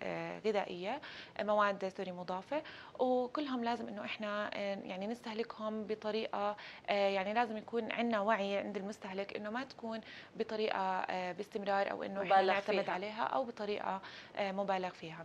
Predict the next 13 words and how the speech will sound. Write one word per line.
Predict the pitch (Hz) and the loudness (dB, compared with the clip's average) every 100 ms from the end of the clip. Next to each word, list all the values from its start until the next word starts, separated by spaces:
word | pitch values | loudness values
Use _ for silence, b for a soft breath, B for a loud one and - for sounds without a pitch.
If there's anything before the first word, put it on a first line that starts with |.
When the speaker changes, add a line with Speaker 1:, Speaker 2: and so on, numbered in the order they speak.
| 165 | -12
Speaker 1:
مثل | - - | -14 0
ما | |
Speaker 2:
طب | 247 240 | 4 4
تحدثتي | 277 294 233 294 294 | 4 6 8 6 6
عن | 214 240 | 4 4
الأطفال | - 208 - - 262 262 | 4 2 0 4 4 6
وتأثير | 220 - - 254 | 4 2 6 6
هذه | 226 214 214 | 8 6 6
الأطعمة | 196 220 202 185 | 0 0 0 2
عليهم، | 170 175 175 185 | 2 2 2 8
ماذا | 226 220 | 8 8
عن | 214 170 247 247 202 | 6 6 4 4 2
الكبار؟ | 202 - 175 143 | 0 0 -4 -2